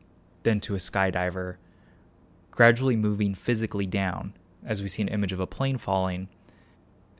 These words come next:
and then even further down into the subterranean level, as we see passengers moving down an escalator into a subway station.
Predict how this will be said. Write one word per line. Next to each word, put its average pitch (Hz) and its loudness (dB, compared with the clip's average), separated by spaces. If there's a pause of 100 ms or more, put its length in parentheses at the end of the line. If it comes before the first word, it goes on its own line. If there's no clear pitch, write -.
and 127 8
then 113 10
even 101 4
further 110 0
down 95 -2
into 101 -4
the 95 -2
subterranean 95 -2
level, 92 -8 (160)
as 98 -2
we 98 -2
see - -4
passengers 98 -4
moving 95 -2
down 104 0
an 101 -2
escalator 92 -4 (160)
into 104 -4
a 92 -4
subway 90 -2
station. - -8